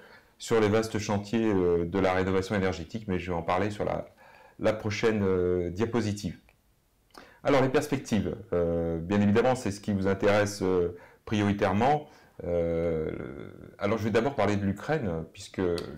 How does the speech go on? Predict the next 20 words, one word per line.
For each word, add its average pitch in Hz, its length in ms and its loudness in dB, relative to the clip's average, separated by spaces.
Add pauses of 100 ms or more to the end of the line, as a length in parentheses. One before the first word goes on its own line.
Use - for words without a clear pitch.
(220)
nous 92 200 -4
avons, 104 320 2
euh, 92 120 4 (100)
actuellement, 104 600 -2 (540)
euh, 87 540 -2
évalué 101 800 2
le 95 220 -2
chiffre 104 240 -6
d'affaires 107 500 0
direct 107 640 -4
avec, 90 340 -4
euh, 87 200 0
des 90 140 -4
clients, 101 480 0 (480)
euh, 85 280 -2
qui 82 180 -10
sont 104 300 0
impactés 95 520 -2
par, 90 320 -4
euh, 82 560 -4